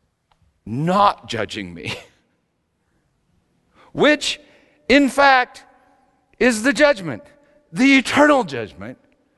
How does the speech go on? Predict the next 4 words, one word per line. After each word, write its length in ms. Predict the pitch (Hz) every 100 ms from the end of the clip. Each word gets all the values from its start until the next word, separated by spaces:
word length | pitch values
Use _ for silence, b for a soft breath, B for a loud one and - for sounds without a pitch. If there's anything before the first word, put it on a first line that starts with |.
| _ _ _
grace. 560 | 110 147 135 - - - _ _ _ _ _ _ _ _ - B B B B
Love 300 | 107 123 123
is 400 | 127 110 - - _ _
eternal. 480 | 110 - 110 85 -